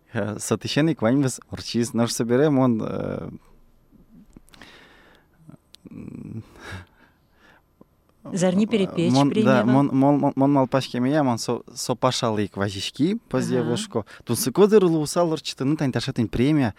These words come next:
Speaker 1: зарни перепечь мен кондонен, кудиш, куда счетышки кондон, кудис ша-
Speaker 2: Кытын вань марпын на вожвыл
Speaker 1: Кытын
Speaker 2: ящикын
Speaker 1: мар вань
Speaker 2: ойдет.
Speaker 1: пон на вожвыл, вожвыл ящикын оже. Соиник, э, ваньзи поддержать каризы, Семён поддержать кариз, ань та идея.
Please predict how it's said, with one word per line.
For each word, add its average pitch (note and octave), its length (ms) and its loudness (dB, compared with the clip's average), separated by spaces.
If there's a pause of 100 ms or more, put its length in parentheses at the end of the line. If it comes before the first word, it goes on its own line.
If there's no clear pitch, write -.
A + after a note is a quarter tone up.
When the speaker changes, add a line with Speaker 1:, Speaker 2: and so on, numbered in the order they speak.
(260)
Speaker 1:
зарни A2 260 2
перепечь A#2+ 480 0
мен A#2 240 4
кондонен, A#2 540 4
кудиш, A#2+ 340 -6
куда A2+ 220 -4
счетышки - 400 -8
кондон, D3 480 2 (480)
кудис G#2+ 560 -4
ша- A#3 180 4
Speaker 2:
Кытын A3+ 400 2
вань G3+ 400 2
марпын B3 400 2
на A3+ 80 4
вожвыл G#3 300 0
Speaker 1:
Кытын G#3 140 2
Speaker 2:
ящикын C#3 220 4
Speaker 1:
мар C#3 140 6
вань - 140 4
Speaker 2:
ойдет. - 100 2
Speaker 1:
пон B2+ 140 0
на B2+ 100 2
вожвыл, A#2 340 -2
вожвыл A#2 380 0
ящикын A2+ 380 -2 (120)
оже. G2 320 -4 (1120)
Соиник, A#2+ 540 2
э, G#2+ 360 -4
ваньзи A2 260 2
поддержать G#2+ 520 0
каризы, F#3 420 2
Семён G#2 560 0
поддержать E3 480 2
кариз, E3 320 -2
ань C#3+ 120 0
та C#3 180 2
идея. B2 420 2